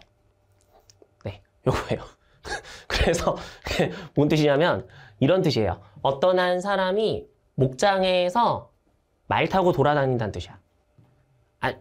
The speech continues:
진짜로. 아니, 여기 있잖아, 이게. 아, 물론 여러분. 아, 그러니까 이게, 여러분들 지금 이게 약간 보여드리려고 했었던 게 뭐냐면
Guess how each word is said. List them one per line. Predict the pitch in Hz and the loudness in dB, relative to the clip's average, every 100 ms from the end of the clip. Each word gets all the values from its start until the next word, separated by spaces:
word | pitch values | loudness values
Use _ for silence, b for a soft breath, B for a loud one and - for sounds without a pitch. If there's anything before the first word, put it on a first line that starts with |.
| _ - | _ -14
진짜로. | - 131 - - _ _ - - - | -6 -6 -6 -14 _ _ -20 -14 -2
아니, | 202 170 | 2 2
여기 | 147 151 139 - | 0 -4 -10 -10
있잖아, | 156 196 175 131 | -10 -6 -8 -10
이게. | 135 _ - _ - B B B B - | -18 _ -20 _ -20 B B B B -16
아, | 101 | -8
물론 | 95 101 131 | -4 0 0
여러분. | 113 101 107 185 233 b b b b b | 0 -2 -2 -2 -2 b b b b b
아, | - 98 | -4 -4
그러니까 | 104 156 170 | 0 0 2
이게, | 147 196 170 113 | 2 2 2 0
여러분들 | 135 131 139 | 2 2 2
지금 | 120 127 | 0 2
이게 | 123 | 2
약간 | 123 113 - 135 | 2 0 0 -2
보여드리려고 | 127 156 190 185 165 156 147 | 2 4 4 2 0 0 -2
했었던 | 135 131 127 | -4 -4 -4
게 | 123 | -4
뭐냐면 | 101 104 110 110 110 156 123 | -2 -2 -2 0 0 0 -2